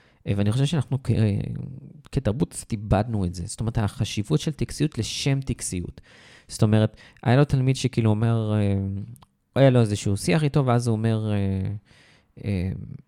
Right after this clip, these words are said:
"אני רוצה להקריב לאלים, ל-, ל-, ל-, ל-ancestors, ל-, לאבות שלי. אה,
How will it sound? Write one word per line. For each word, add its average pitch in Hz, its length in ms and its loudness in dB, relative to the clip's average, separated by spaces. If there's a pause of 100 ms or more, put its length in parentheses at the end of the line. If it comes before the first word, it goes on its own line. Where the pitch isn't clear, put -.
(1300)
"אני 117 120 4
רוצה 107 260 4
להקריב 110 400 2
לאלים, 101 480 2
ל-, 107 100 0
ל-, 101 460 0
ל-, 107 240 -4
ל-ancestors, 110 760 -2
ל-, 101 240 -4
לאבות 104 340 0
שלי. 95 260 -2 (680)
אה, 107 60 0